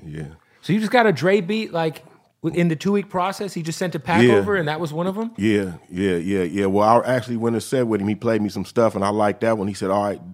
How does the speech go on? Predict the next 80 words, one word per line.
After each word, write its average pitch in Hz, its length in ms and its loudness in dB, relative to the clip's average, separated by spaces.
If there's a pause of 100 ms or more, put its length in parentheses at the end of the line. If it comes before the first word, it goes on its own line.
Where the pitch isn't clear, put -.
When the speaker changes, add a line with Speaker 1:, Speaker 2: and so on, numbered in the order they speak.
Speaker 1:
this 95 200 -4
one 104 100 -4
you. 110 160 -4
If 87 80 -8
you 98 80 -6
want 104 240 -4
it, 90 60 -12
you - 80 -16
can 98 80 -6
get 110 160 -4
it." - 120 -12 (140)
Speaker 2:
Hmm. 110 200 -4 (100)
Speaker 1:
So, 95 200 2
you 104 140 -2
know 104 80 0
what 98 60 2
I'm 92 60 -2
saying? 107 260 -2
And 95 100 -2
then 110 140 0
I 98 140 0
flew. 117 500 -2
I 87 140 -6
did 117 220 0
it. 135 220 -4
Then 104 100 -2
I 98 120 2
flew 127 260 -4
back 110 240 0
to 98 80 -10
Houston 120 380 -4
to 90 80 -4
finish 110 280 -2
my 92 220 2
album 104 400 -2 (460)
'cause 92 100 2
I 101 100 6
was 101 120 2
working 101 200 0
with 98 100 -2
Manny 101 200 -2
Fresh. 98 480 -4
You 98 100 -6
know 101 80 0
what 101 60 2
I'm 98 60 -2
Speaker 2:
Yeah. 92 80 -6
Speaker 1:
saying? 110 240 -2
So 90 320 -6 (260)
Fresh 139 360 2
worked 120 260 4
like 90 240 -2
that. 58 340 -10
Like, 90 240 0
Do 131 120 4
the 143 100 2
Damn 110 300 2
Thing 104 260 2
was 98 160 -2
a 76 100 -2
freestyle. 98 560 -4
I 90 140 2
didn't 104 140 0
even 90 180 -2
write 98 240 0
that 71 240 -8
because 80 240 -4
he 107 100 -2
wouldn't 98 240 0
let 98 140 0
me 92 100 -2
write 90 260 2
it. 64 120 -10
He 101 80 -4
was 90 120 -6
like, 87 220 -2
"Just 98 180 -2
go 113 220 2
in 104 80 2
there." 101 300 0